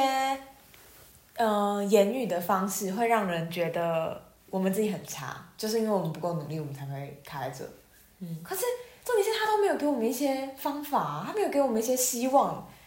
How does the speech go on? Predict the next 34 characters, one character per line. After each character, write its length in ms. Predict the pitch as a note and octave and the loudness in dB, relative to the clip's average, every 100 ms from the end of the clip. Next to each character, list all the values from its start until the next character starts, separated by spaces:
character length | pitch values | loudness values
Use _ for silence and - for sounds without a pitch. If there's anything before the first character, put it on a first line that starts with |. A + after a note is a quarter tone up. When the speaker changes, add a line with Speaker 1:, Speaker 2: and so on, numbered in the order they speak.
| - | -10
Speaker 2:
嗯。 80 | - | -6
Speaker 1:
或 60 | |
是 160 | F#4 F4 | -2 -2
一 60 | D#4 | 4
些 120 | D4+ | 4
方 280 | D4+ A3+ A#3 | 4 0 0
向， 220 | C4+ A3 | 0 0
所 100 | F#4 | 2
以 40 | |
我 60 | G4+ | 2
们 80 | A3+ | 0
就 80 | |
是， 220 | C#4 F4+ D4 - - - - - - | -2 -4 -6 -10 -18 -20 -20 -20 -2
我 140 | A#3+ | 6
跟 180 | A#3+ D4+ | 6 6
另 120 | D#4+ | 4
外 160 | D#4 C4 | 4 4
一 20 | |
个 60 | A#3 | 4
同 120 | A3 | 0
学 140 | G3+ | 0
都 100 | G3+ | 0
会 240 | D4+ F4+ E4+ | 2 4 2
一 60 | |
直 100 | C4+ | 0
觉 120 | G#3 F#3+ | 2 4
得 100 | F#3+ | 4
自 100 | C#4+ | 2
己 140 | F#3 | -2
是 100 | G#3 | 0
在 140 | A#3+ | 2
迷 240 | G#3+ E3 D3+ | 2 0 -4
雾 200 | F#3 D#3+ | -4 -6
里， 280 | - - | -8 -14